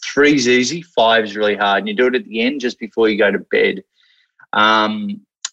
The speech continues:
and I think that was one of the most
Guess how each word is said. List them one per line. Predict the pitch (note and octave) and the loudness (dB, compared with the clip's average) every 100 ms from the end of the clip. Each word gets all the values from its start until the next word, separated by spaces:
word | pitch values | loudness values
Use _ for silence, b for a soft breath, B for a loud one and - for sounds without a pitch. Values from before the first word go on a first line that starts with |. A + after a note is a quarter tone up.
| - | -2
and | A2 A2 G#2+ G#2+ G2+ - _ _ _ | 0 2 -2 -6 -10 -18 _ _ _
I | A#2 C#3 | 2 2
think | D3 A#2 | 0 0
that | A#2 - | -2 -2
was | G#2+ | -4
one | A2 A#2 | -2 -2
of | |
the | G#2 | -2
most | G2+ G2+ - | -4 -6 -8